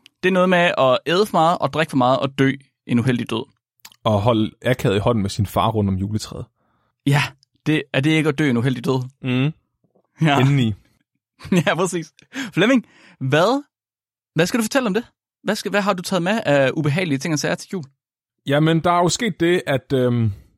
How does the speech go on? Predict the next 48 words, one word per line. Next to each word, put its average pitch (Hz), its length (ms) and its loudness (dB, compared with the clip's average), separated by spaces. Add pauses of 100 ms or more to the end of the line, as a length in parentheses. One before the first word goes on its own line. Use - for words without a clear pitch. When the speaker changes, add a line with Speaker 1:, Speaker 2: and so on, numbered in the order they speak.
(720)
Speaker 2:
jeg 147 120 0
skal - 160 -2 (100)
<laughs> - 100 -2
holde 160 180 4
jul 160 280 2
ved 120 60 2
min, 113 240 2
øh, 104 320 0
mor 143 260 0 (140)
i 131 80 -2
år, 123 260 -2
sammen 120 300 0
med 107 80 2
mine, 104 260 0
øh, 104 80 -2
børn 127 200 0
og 107 60 -2
min 104 120 -2
kone. 143 260 -2 (640)
Speaker 1:
Det 160 100 -8
lyder 123 120 -6
ubehageligt. 117 440 -10
Speaker 2:
Og, 131 320 4
øhm, 117 400 0 (580)
min 196 160 4
mor 185 140 4
har 170 100 2
altid 156 240 2
været 151 100 4
utrolig 160 260 0
god 147 120 0
til 160 80 -2
at 135 80 0
fodre, 160 420 0 (380)
især 120 260 -2
mig. 117 280 -2 (800)
Speaker 1:
Ja. 127 200 -2
Speaker 2:
Og 123 120 -2
det 160 60 4
er 156 60 2
blevet 135 200 2
meget 123 240 0
værre 131 220 2
nu, 127 140 2
efter 123 200 -2
hun 117 120 2
er 107 40 -2
blevet 101 320 -4